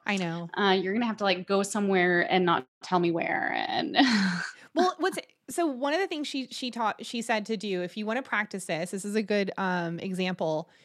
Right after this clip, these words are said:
Speaker 1: is you can have somebody in another room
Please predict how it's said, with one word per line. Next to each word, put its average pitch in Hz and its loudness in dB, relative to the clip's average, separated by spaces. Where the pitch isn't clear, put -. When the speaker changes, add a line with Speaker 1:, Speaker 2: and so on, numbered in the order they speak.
Speaker 1:
is 226 4
you 220 2
can 254 0
have 226 2
somebody 185 2
in 196 -2
another 202 0
room 185 -2